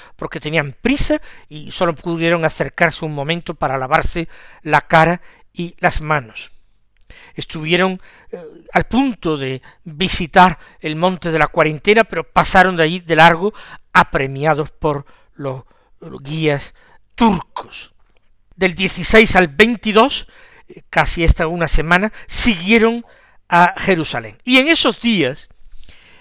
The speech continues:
entregados cada uno a sus devociones, San Ignacio trató de hacer todas las gestiones necesarias para quedarse allí a vivir,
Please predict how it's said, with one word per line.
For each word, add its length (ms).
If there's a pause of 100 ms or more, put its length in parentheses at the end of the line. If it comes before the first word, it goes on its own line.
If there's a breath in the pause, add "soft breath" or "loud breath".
entregados 560
cada 200
uno 140
a 20
sus 180
devociones, 720 (580 loud breath)
San 240
Ignacio 560 (220 loud breath)
trató 280
de 60
hacer 220
todas 340
las 100
gestiones 440
necesarias 680 (320 loud breath)
para 200
quedarse 720
allí 460 (200)
a 100
vivir, 360